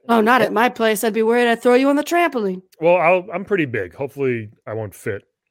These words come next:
Speaker 1: What are you saying?
Speaker 2: <laughs> I don't know. I'm just saying. Maybe I just
Speaker 1: What are you
Speaker 2: maybe
Speaker 1: saying about my house? You've never been to my house?
Speaker 2: I haven't, but I'm, I don't think I'm as small as a tiny mole baby.
Speaker 1: You don't know. May-, uh, uh, maybe we're big.
Speaker 2: I think you are.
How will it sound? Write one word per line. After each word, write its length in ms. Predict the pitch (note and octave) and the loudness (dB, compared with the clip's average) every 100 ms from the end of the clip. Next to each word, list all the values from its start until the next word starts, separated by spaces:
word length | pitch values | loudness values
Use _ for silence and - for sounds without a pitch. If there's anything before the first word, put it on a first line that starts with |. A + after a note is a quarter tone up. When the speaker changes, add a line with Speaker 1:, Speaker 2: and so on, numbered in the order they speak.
| _ _ - | _ _ -4
Speaker 1:
What 120 | G#3+ | -2
are 60 | |
you 80 | G#3+ | -2
saying? 340 | F#3+ G#3+ F#3+ F3+ - - | -2 -2 -4 -4 -14 -20
Speaker 2:
<laughs> 260 | - A4+ D3+ | -6 -4 0
I 60 | |
don't 140 | D3+ E3 | 2 4
know. 60 | B2 | 4
I'm 100 | B2+ | 0
just 140 | C3 C#3+ | -2 -2
saying. 140 | A#2+ | -2
Maybe 260 | A#2+ A2+ A#2+ | -2 -4 -2
I 40 | A2 G#2+ G#2+ | -2 -4 -6
just 160 | - - | -8 -4
Speaker 1:
What 100 | B3 B3 | 0 0
are 40 | |
you 40 | |
Speaker 2:
maybe 40 | A#3 | 0
Speaker 1:
saying 260 | - A3 A3 | 0 0 2
about 180 | A3+ | 0
my 180 | G#3+ G#3+ | 2 0
house? 380 | G3 F#3 F#3 - | 0 -4 -8 -6
You've 100 | B3+ | 0
never 220 | C4 A3 | 0 0
been 140 | G#3 A3 | -2 -2
to 40 | |
my 140 | G#3+ G#3+ | -2 -2
house? 380 | A#3+ C4 - _ - | -4 -6 -14 _ -6
Speaker 2:
I 60 | C#3 | 0
haven't, 340 | F#3 A3+ E3 | 4 4 4
but 120 | C#3+ D#3 | 2 0
I'm, 160 | D3+ | 0
I 60 | D#3+ | 0
don't 100 | E3+ | 0
think 100 | E3+ | -2
I'm 100 | D#3+ | -4
as 160 | B2+ A2+ - | -8 -12 -18
small 500 | - - D3 C#3+ C3+ | -18 -6 0 0 0
as 100 | A#2+ | -4
a 120 | G#2+ | -8
tiny 360 | - C3 B2+ | -6 -4 -4
mole 220 | A#2 B2+ A#2+ | -4 -4 -4
baby. 400 | G#2 F2+ E2 - | -6 -12 -18 -8
Speaker 1:
You 120 | B3 | -2
don't 200 | F4 F4 | 2 2
know. 180 | C#4+ E4+ | 4 2
May-, 220 | E4+ F#4+ - - | 2 0 -4 -8
uh, 80 | C4+ C4+ - | -8 -8 -12
uh, 100 | - | -8
maybe 280 | C4+ C#4 D4 | -4 -2 0
we're 140 | C#4+ | 0
big. 520 | A#3+ D#4+ F#4 G3+ G#3+ _ _ _ | 0 2 2 0 -6 _ _ _
Speaker 2:
I 80 | C3+ | -6
think 220 | B3+ G3+ | -6 -2
you 100 | E3+ | 4
are. 440 | A#3+ F3 B2+ A2 | 6 6 4 0